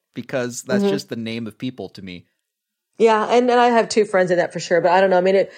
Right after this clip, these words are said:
Speaker 2: when someone does that for a character, there might, and, and it's a subtle one, right? It's not
Speaker 1: Mm.
Speaker 2: like an over-the-top Dickensian character name.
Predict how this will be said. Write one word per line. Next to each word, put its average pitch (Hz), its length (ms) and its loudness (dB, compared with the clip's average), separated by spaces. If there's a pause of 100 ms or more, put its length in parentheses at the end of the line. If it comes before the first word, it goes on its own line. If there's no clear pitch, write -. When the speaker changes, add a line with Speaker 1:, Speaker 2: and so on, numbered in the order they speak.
(200)
Speaker 2:
when 247 160 4
someone 269 320 2
does 220 160 2
that 208 220 2
for 190 100 2
a 180 60 0
character, 196 500 0
there 208 100 2
might, 190 300 0
and, 214 220 2
and 226 100 0
it's 214 160 -2
a 185 40 -4
subtle 170 400 -2
one, 160 140 -10
right? 160 260 -4
It's 117 160 -8
not 196 200 2
Speaker 1:
Mm. - 20 2
Speaker 2:
like 185 180 0
an 180 120 -4
over-the-top 170 520 0
Dickensian 165 540 -6
character 147 420 -6
name. 135 260 -10